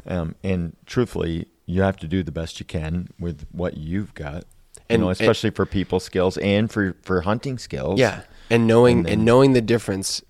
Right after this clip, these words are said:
Speaker 2: in your person, whether to give them the push and say, "No, just a little farther, come on, just a little farther," and either to, to nudge them or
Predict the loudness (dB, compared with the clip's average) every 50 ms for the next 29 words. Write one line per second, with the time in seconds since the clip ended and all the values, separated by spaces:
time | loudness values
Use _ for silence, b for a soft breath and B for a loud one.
0 | _ -20 -20 _ _ _ _ -4 -2 0 0 2 2 0 0 -2 -2 -2 -2 -2
1 | -2 -6 -8 -10 -12 -14 _ _ _ _ _ _ _ _ -8 -2 0 0 2 2
2 | 0 -2 -2 -2 -2 -2 -2 -2 -2 -4 -6 -6 0 2 2 2 4 4 4 4
3 | 4 2 2 0 0 -2 -2 -6 -4 -4 -4 -4 -4 -4 -6 -8 _ -12 -4 -2
4 | -2 0 0 0 2 4 4 4 2 0 -4 -6 -6 -8 -8 -8 -8 -8 -8 -6
5 | -6 -4 0 2 2 2 2 0 0 -4 -6 -6 -8 -10 -14 -10 -8 -8 -8 -6
6 | -4 -4 0 0 0 0 0 -2 -6 -6 B B B B B -2 -2 0 0 2
7 | 2 2 2 0 -2 -4 -4 -6 -8 -10 -14 b b b b b b -4 -2 0
8 | 0 2 0 -2 -4 -4 -6 -8 -12